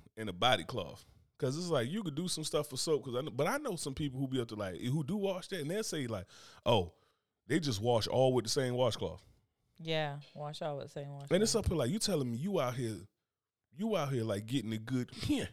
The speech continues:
Speaker 1: to make sure that you don't got
Speaker 2: My thing is, even if you're gonna wash with the same washcloth, do you wash your rag out after you're done?
Speaker 1: I don't know. It's something about, I ain't washing my rag out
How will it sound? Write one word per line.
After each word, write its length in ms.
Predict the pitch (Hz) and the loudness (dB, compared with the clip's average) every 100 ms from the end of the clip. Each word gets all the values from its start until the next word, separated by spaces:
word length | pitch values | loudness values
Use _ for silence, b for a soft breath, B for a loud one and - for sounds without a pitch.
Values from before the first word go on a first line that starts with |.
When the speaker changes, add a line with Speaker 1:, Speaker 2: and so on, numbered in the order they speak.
| - | -4
Speaker 1:
to 80 | 135 | 2
make 200 | 143 143 | 2 2
sure 220 | - 147 | 4 4
that 160 | 123 151 | 4 2
you 60 | |
don't 120 | 135 | 2
got 140 | 131 131 | 4 4
Speaker 2:
My 100 | 240 | 4
thing 280 | 277 247 208 | 2 0 2
is, 420 | 185 175 175 175 | 0 0 -2 -4
even 260 | 220 233 | -6 -4
if 60 | 226 | -6
you're 80 | 226 | -2
gonna 140 | 196 175 | 0 2
wash 220 | 175 185 | 0 -2
with 100 | 180 | -8
the 60 | |
same 220 | 170 180 156 | -2 -2 0
washcloth, 400 | 147 170 165 151 | -2 -2 -4 -4
do 100 | 165 | -4
you 160 | 170 | -4
wash 300 | 151 147 175 | 0 0 0
your 80 | 151 | 0
rag 260 | 143 156 170 | 2 2 0
out 180 | 170 175 | -4 -4
after 260 | 160 - | -6 -8
you're 160 | 139 139 | -8 -4
done? 340 | 131 139 175 | -4 -4 -4
Speaker 1:
I 160 | 190 233 | -6 -2
don't 140 | 180 | 0
know. 80 | 127 | 2
It's 120 | 214 - | 2 2
something 180 | 233 | 0
about, 240 | 156 156 160 | 2 0 0
I 140 | 208 | 0
ain't 100 | 185 | -2
washing 340 | 165 196 185 180 | -2 -2 -4 -4
my 120 | 165 | -4
rag 360 | 170 190 190 | -2 -2 -2
out 260 | 175 147 139 | -2 -2 -4